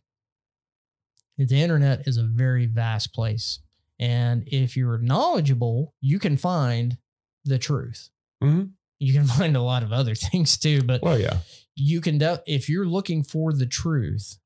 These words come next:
Speaker 2: You can
Speaker 1: you can
Speaker 2: listen to
Speaker 1: find it.
Speaker 2: our podcast.
Speaker 1: Yes. Well, we'll tell you where it is.
Speaker 2: <laughs>
Speaker 1: Anyway, um, so I was having a conversation at dinner with, uh, some, some friends of ours, and, and I told them some facts about a subject that I know quite a bit about.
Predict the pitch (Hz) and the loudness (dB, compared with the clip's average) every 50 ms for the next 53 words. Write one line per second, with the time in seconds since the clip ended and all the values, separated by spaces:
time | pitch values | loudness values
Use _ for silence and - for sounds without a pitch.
0 | _ _ - 104 107 104 107 101 101 104 - - 120 107 98 - 95 95 98 101 | _ _ 0 2 4 4 4 4 4 4 4 4 4 2 4 4 2 2 2 2
1 | - 127 120 110 101 92 - - 95 - - - - - - - _ - 135 123 | 2 4 4 4 2 2 0 -2 -2 -2 -6 -8 -8 -12 -16 -18 _ -4 -4 -2
2 | 113 95 92 - - - - - 113 113 113 113 120 127 135 120 - 160 147 143 | -2 -4 -4 -6 -8 -8 -6 -6 -4 -2 -2 0 0 2 2 2 2 4 2 4
3 | 135 135 127 120 120 120 104 98 101 - - - 170 - - _ - 208 214 196 | 4 4 2 2 2 0 -2 -2 -4 -6 -10 -18 -20 -20 -20 _ -2 0 0 2
4 | 156 131 117 107 - _ 151 - _ _ _ _ - 175 165 165 165 156 147 - | 2 0 0 -2 -6 _ -20 -20 _ _ _ _ -2 0 0 2 2 0 -2 -2
5 | _ - - 180 156 156 180 185 170 139 - 147 135 131 127 120 - 143 131 127 | _ -2 0 2 2 2 2 2 2 2 2 2 2 2 0 0 2 0 2 2
6 | 123 113 - - 131 123 117 - 127 113 - 123 123 135 131 127 123 117 120 113 | 0 0 0 0 0 0 0 0 -2 -2 -2 0 0 0 2 2 2 2 0 -2
7 | - _ _ - 127 127 120 110 - - 123 120 117 120 117 117 113 - - - | -2 _ _ -2 0 0 0 0 0 0 0 0 2 2 2 0 0 0 0 0
8 | 120 120 117 113 117 135 - 120 120 - 131 127 123 117 117 117 117 113 120 120 | 0 0 0 0 -2 -4 -4 -6 -4 -2 -2 0 0 0 0 0 0 0 0 0
9 | 120 123 123 123 120 - - - 113 110 110 110 110 110 - - _ 139 123 113 | 0 0 0 0 -2 -2 -2 -2 0 0 0 0 0 -2 -4 -4 _ -2 -2 0
10 | 113 113 101 - - _ _ _ _ _ - 143 135 - - 214 220 208 180 151 | 0 -2 -4 -6 -10 _ _ _ _ _ -2 -2 0 0 0 0 0 0 0 0
11 | 139 - - 135 120 - 139 131 135 131 120 - - 139 123 127 123 117 117 - | 0 0 -2 -2 0 0 0 0 2 0 0 0 -2 0 0 0 0 0 0 0
12 | - 139 127 127 131 123 120 - 120 117 117 120 120 123 120 120 - - 131 123 | 0 0 0 0 -2 -4 -4 -4 -4 -2 0 0 0 0 0 -2 -2 -2 -2 -2
13 | 120 117 110 120 120 113 110 113 120 117 120 123 - - | -2 -2 -2 -2 -2 -2 0 -2 0 0 0 -2 -4 -8